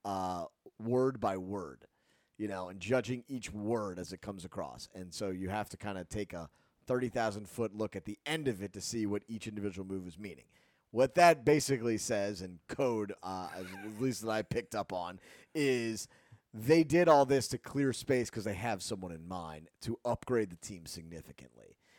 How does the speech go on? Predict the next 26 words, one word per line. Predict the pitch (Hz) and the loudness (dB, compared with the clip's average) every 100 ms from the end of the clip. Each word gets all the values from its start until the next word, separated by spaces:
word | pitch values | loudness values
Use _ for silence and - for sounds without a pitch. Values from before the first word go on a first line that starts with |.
| _ - | _ -4
And | 143 | 0
the | 151 | 4
most | 185 170 - | 6 6 4
obvious | - 156 135 123 113 | 6 6 6 2 -2
candidate, | - 123 113 104 98 95 - | -2 -4 -4 -2 -2 -4 -4
uh, | 98 95 95 | -2 0 0
that | 95 90 | -4 -4
that | 107 95 | -4 -2
is, | 95 92 87 - _ _ _ _ _ - | -2 -4 -8 -16 _ _ _ _ _ 2
is | 139 - | 2 4
Kyle | 151 156 151 | 4 4 4
Lowry. | 185 190 60 - _ | 2 -2 -8 -18 _
Uh, | 117 113 | 0 0
like | 113 117 123 | 2 -2 -4
you | |
just | 113 120 - | -8 -8 -6
mentioned, | 139 127 101 98 | -10 -8 -12 -10
I | 92 92 | -8 -10
think | - 104 | -10 -14
he | - 107 98 | -12 -6 -4
is | 90 | -6
definitely | 90 123 110 117 120 | -2 -2 -2 -4 -4
the | 120 | -2
number | 113 110 | -4 -2
one | 110 107 104 | -2 -2 -2
target. | 123 120 127 127 127 | 2 4 4 2 -2